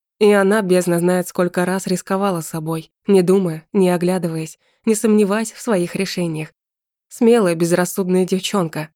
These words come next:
моя. Раньше я хотя бы мог попытаться сопротивляться тому, что к ней чувствовал, дать ей возможность выбрать, сейчас же моя и ничья больше. Моя настолько, что от этой мысли темнеет в глазах,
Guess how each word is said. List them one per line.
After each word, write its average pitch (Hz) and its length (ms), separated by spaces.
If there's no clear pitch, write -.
моя. 170 520
Раньше 247 320
я 190 100
хотя 185 240
бы 175 100
мог 185 220
попытаться 190 560
сопротивляться 175 720
тому, 180 260
что 185 220
к - 40
ней 180 140
чувствовал, 180 640
дать 196 320
ей 180 100
возможность 175 580
выбрать, 185 420
сейчас 208 480
же 175 240
моя 185 480
и 220 60
ничья 185 480
больше. 170 480
Моя 202 300
настолько, 185 640
что - 200
от 254 100
этой 233 180
мысли 208 320
темнеет 185 400
в 175 80
глазах, 180 460